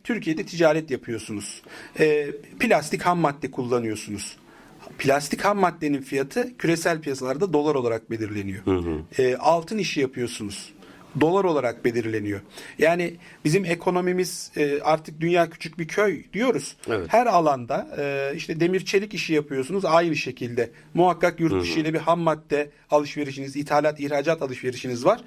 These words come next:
Speaker 2: Oluyor.
Speaker 1: E, tüm bunları kökünden belirlediği için, e, muhakkak çok etkili. Bizim Türkiye ekonomisi açısından şöyle bir durum var.
Speaker 2: Hı hı.
Speaker 1: E, genelde bizim ihracat yaptığımız bölge Euro bölgesi.
Speaker 2: Evet.
Speaker 1: Yani biz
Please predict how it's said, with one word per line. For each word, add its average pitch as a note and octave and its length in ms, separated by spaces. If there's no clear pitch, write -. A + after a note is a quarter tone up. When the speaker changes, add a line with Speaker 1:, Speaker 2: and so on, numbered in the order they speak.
Speaker 2:
Oluyor. F2+ 300
Speaker 1:
E, C3+ 320
tüm A3 300
bunları E3 500
kökünden F#3 640
belirlediği B2+ 640
için, C4+ 320
e, C#3 500
muhakkak G3 540
çok A3 220
etkili. D3 500
Bizim G3+ 300
Türkiye A#3 280
ekonomisi G#3 400
açısından G#3 440
şöyle G3+ 400
bir C#3 80
durum A#2+ 300
var. F#3+ 280
Speaker 2:
Hı A2+ 80
hı. E2 220
Speaker 1:
E, C3 460
genelde F#3 440
bizim E3+ 180
ihracat E3+ 580
yaptığımız D3+ 500
bölge C#3+ 280
Euro E3 460
bölgesi. A2 480
Speaker 2:
Evet. G2+ 220
Speaker 1:
Yani F#3+ 320
biz G3+ 220